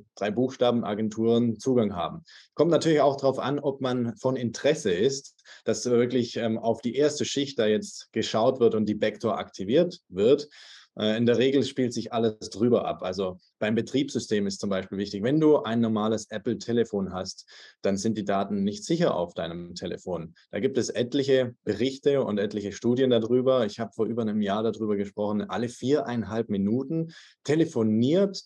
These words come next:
das Telefon nach Hause zu Google Cloud und sendet deine Standortdaten mit der Uhrzeit, ob du gelaufen bist, gefahren bist oder wie du dich fortbewegt hast und der, den Status von dem Telefon. Da sind ja auch Gyrosensoren drin.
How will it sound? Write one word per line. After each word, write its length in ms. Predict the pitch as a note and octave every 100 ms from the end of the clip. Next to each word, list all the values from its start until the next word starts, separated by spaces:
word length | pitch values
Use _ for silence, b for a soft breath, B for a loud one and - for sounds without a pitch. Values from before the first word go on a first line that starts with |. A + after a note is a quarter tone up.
| -
das 240 | A2 -
Telefon 580 | - C#3 D3 - C#3+ C#3
nach 200 | G2+ -
Hause 340 | G2+ F#3 F3 A#2
zu 180 | A#2+
Google 340 | G#2+ D#3+ F#3+ -
Cloud 380 | - B2 F3 D#3+
und 220 | B2 A2
sendet 640 | - A2 C#3+ F3+ F#3 F3
deine 220 | G2+ G2+
Standortdaten 840 | G2 - G#2 D3 D#3 D3 C#3 C#3 A#2
mit 140 | G2
der 140 | F#2 B2+
Uhrzeit, 460 | C#3+ C#3+ C3+ C3 C#3
ob 160 | G#2
du 100 | A#2
gelaufen 540 | G2+ G2 G#2 C#3+ C#3+ B2+
bist, 260 | C3+ C3+
gefahren 500 | G#2 - G2+ C3 C3+
bist 200 | B2+ A#2+
oder 120 | F#2+ G2+
wie 100 | C3
du 80 |
dich 160 | G2+ G2+
fortbewegt 640 | A#2+ C3 C3 A#2 A2+ A2 A2+
hast 300 | A2 - B B B B
und 260 | B2 B2 G#2+
der, 120 | G#2 - A#2
den 120 | G#2+
Status 520 | - F#2+ A2 C3 -
von 120 | A#2+
dem 120 | A2
Telefon. 360 | G#2+ F3 - G#2
Da 60 | G#2
sind 140 | D3
ja 120 | C3+
auch 160 | G#2+ -
Gyrosensoren 960 | F3+ A3+ B2+ G2+ F2+ F2 - F#2 E2+
drin. 300 | - F2 -